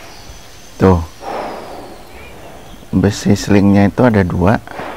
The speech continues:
satu, dua. Ini buat penahan yang bagian sana ya. Soalnya di sana itu nggak ada tiangnya.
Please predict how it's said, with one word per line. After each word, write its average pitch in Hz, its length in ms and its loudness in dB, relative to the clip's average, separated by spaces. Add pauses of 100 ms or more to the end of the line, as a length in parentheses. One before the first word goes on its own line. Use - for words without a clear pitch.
(120)
satu, - 560 -2 (880)
dua. 87 400 0 (2000)
Ini 104 240 2
buat 101 320 4
penahan 95 560 0
yang 92 160 0
bagian 90 400 0
sana 90 400 0
ya. 98 240 -2 (800)
Soalnya 101 240 2
di 101 80 0
sana 95 320 0
itu 92 160 -4
nggak 107 320 0
ada 87 160 0
tiangnya. 90 640 0